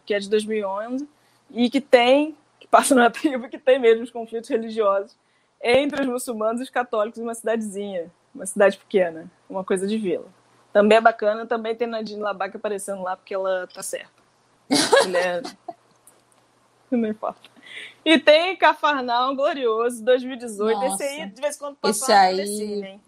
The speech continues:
Speaker 1: Não sei se tem no Telecine pra ver à toa.
Speaker 2: Mano, que coisa, que
Speaker 1: Mas
Speaker 2: coisa
Speaker 1: tem lá.
Speaker 2: visceral, fodida, que
Speaker 1: Que
Speaker 2: você
Speaker 1: coisa
Speaker 2: fala assim,
Speaker 1: pesada.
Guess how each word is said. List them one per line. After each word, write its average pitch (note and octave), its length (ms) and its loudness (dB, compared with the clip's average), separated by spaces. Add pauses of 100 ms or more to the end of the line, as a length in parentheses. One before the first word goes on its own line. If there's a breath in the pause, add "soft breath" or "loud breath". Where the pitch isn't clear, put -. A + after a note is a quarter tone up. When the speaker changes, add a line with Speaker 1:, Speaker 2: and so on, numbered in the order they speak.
Speaker 1:
Não G3 120 -20
sei B3+ 200 4
se C4 120 -6
tem A#3+ 180 -6
no A3+ 80 -12
Telecine G#3+ 380 -6
pra G3+ 120 0
ver G3 200 -4
à F#3 60 2
toa. A#3+ 360 2
Speaker 2:
Mano, A3 560 -4 (100)
que C4+ 140 -6
coisa, B3 460 0
que B3 140 -10
Speaker 1:
Mas - 60 -10
Speaker 2:
coisa A3 520 0
Speaker 1:
tem A3 100 8
lá. G#3+ 140 4
Speaker 2:
visceral, G3 720 -4 (100)
fodida, G3+ 540 -10
que G3 100 -6
Speaker 1:
Que A#3+ 80 -8
Speaker 2:
você A3 60 0
Speaker 1:
coisa A#3+ 200 6
Speaker 2:
fala G#3 100 2
assim, B3 120 8
Speaker 1:
pesada. A#3 560 0